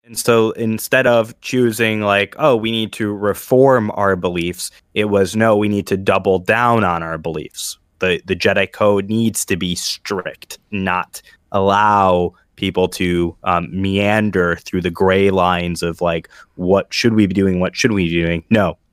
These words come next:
this is the way. This is the Jedi Order. This is the things we do. We need to follow them to a T. Otherwise,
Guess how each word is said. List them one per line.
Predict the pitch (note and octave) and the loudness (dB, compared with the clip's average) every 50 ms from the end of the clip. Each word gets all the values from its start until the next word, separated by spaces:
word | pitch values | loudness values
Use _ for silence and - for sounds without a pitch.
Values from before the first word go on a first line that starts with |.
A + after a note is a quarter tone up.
| _ - | _ -10
this | F#2 G2 A2 G#2 - | -2 0 0 0 2
is | A2+ G2+ F#2+ - | 0 0 -2 -2
the | - G#2 | -2 0
way. | F#2+ G2+ F#2+ D#2+ D2+ - _ _ _ _ _ | 2 2 2 0 -2 -6 _ _ _ _ _
This | G2 F#2+ - - | -2 -2 0 -2
is | G2 F#2 - | -4 -2 0
the | G#2+ G2 | 0 0
Jedi | - A2 G#2 G#2 A2 A2 A2+ G#2+ | 2 2 2 2 2 2 4 4
Order. | G2+ G#2 G#2 G2+ G#2 G2 | 4 4 4 4 2 0
This | E2+ F2 E2+ - | 0 -2 -6 -6
is | G#2 G#2 G#2 | -8 -4 -2
the | A2 G#2 | -2 0
things | - A#2 A2+ G#2+ A2 | 0 0 -2 0 0
we | A#2 A#2 | -2 0
do. | A2 G#2 G2 F#2 F#2 F#2 - _ _ _ _ _ | 0 2 2 2 2 0 -4 _ _ _ _ _
We | G2 G2 | -2 0
need | F#2+ F#2+ F2 | 0 0 0
to | F#2 | 0
follow | F2 - G2 F2+ F2+ F2 F2 F2+ | 0 0 2 2 4 4 2 2
them | F2+ F2 E2+ E2+ | 0 -2 -4 -4
to | - - F#2 F2+ | -4 -2 -2 -2
a | F2 | -2
T. | - - - G2 E2+ D2+ - _ _ _ _ _ - | -2 -2 -2 -2 -2 -4 -6 _ _ _ _ _ 0
Otherwise, | B2+ C3 B2 B2+ A2+ G2+ G2 F2+ F2 F2 E2+ F#2 G2+ - | 0 2 4 4 4 4 4 2 0 0 0 0 -2 -4